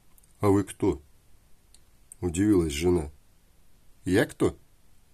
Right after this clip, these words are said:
Совсем вы в своих человейниках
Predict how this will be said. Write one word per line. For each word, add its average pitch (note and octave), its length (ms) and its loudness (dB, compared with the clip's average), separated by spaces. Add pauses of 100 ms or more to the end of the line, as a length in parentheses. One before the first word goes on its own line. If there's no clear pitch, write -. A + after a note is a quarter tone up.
(300)
Совсем C#3+ 560 4
вы B2 280 6
в - 80 2
своих G#2 500 2
человейниках G2 880 0